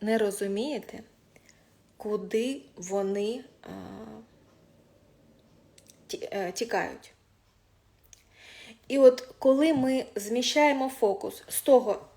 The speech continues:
г-, де ж їх брати, де їх черпати, це от саме про те, що я казала в, на початку про марафон,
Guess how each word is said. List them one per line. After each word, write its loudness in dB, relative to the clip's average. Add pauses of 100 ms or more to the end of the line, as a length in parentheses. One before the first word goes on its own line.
г-, -8
де 8
ж 0
їх 2
брати, -2 (100)
де 0
їх 2
черпати, -4
це 2
от 2
саме -2
про -2
те, -4
що -4
я 0
казала 0
в, -10 (340)
на -2
початку -6 (880)
про -4
марафон, -6